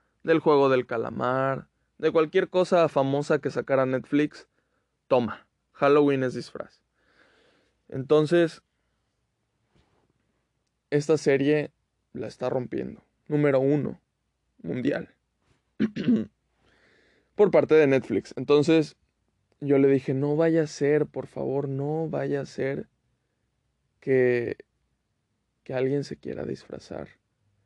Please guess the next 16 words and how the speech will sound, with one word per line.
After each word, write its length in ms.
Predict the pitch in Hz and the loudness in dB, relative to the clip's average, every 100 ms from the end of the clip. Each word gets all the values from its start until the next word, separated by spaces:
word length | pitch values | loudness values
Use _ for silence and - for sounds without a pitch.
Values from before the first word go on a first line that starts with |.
| _ _ _ _ _ | _ _ _ _ _
de, 600 | - - - 62 - - _ _ _ _ _ _ _ _ _ _ _ _ _ _ _ _ | -16 -14 -12 -12 -16 -18 _ _ _ _ _ _ _ _ _ _ _ _ _ _ _ _
de 140 | - | -14
Dahmer. 380 | - - - - _ _ _ _ | -10 -10 -12 -20 _ _ _ _
O 100 | - | -8
sea, 160 | 143 127 | -2 -2
porque 520 | 117 - 127 123 - _ _ _ _ _ _ _ _ _ _ _ _ _ _ _ _ _ | -2 -6 -2 -2 -2 _ _ _ _ _ _ _ _ _ _ _ _ _ _ _ _ _
es 140 | 143 156 | -4 -2
una 140 | 135 | -2
estupidez, 800 | 120 131 - 127 123 131 - _ _ _ _ _ _ _ _ _ _ - | -2 -8 -6 -4 -2 -4 -12 _ _ _ _ _ _ _ _ _ _ -8
es 280 | 127 123 | -8 -4
una 420 | 139 131 123 117 120 | -4 -2 -2 -2 -2
falta 380 | 127 127 127 | 0 0 2
de 100 | 120 | 0
respeto, 760 | 117 123 - 123 - - 67 - _ _ _ _ - | 0 -6 -10 -12 -10 -12 -12 -14 _ _ _ _ -18
es 220 | - - | -16 -8
una 520 | 131 120 - 50 - | -8 -6 -10 -12 -14